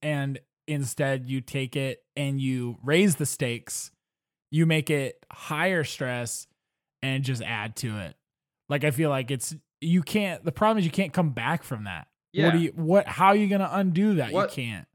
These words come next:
Speaker 2: Well, you could pay for it again, but what good does it do? It's just unnecessarily punitive. Like, I know
Speaker 1: Yeah.
Speaker 2: he said he t-,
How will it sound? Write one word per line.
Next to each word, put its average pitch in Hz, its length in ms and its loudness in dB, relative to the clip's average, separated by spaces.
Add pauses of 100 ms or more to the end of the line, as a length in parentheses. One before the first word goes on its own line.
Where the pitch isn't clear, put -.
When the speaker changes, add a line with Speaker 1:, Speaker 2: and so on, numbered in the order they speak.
Speaker 2:
Well, 120 280 -2
you 113 60 -8
could 107 140 -12
pay 117 180 -4
for 127 180 -6
it 113 60 -4
again, 123 220 -6
but 151 160 0
what 202 200 0
good 180 180 -4
does 143 200 -2
it 107 140 -8
do? 104 220 -6
It's 127 140 -6
just 175 180 -8
unnecessarily 156 880 -2
punitive. 123 640 -8 (600)
Like, 175 160 2
I 185 100 4
know 240 160 4
Speaker 1:
Yeah. 214 60 0
Speaker 2:
he 214 140 -4
said 190 260 0
he 160 200 -10
t-, - 160 -20